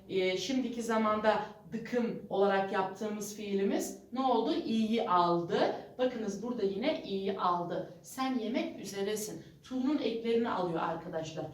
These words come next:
Yakın gelecek zaman zamirin eklerini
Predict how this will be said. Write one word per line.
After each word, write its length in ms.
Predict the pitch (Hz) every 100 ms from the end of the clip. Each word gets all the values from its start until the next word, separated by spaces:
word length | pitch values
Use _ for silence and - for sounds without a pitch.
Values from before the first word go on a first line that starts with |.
| - -
Yakın 340 | 240 269 285
gelecek 500 | 214 208 208 254 262
zaman 600 | 196 196 196 185 220 320 - -
zamirin 680 | 175 175 226 233 247 311 349
eklerini 800 | 233 214 214 214 214 262 311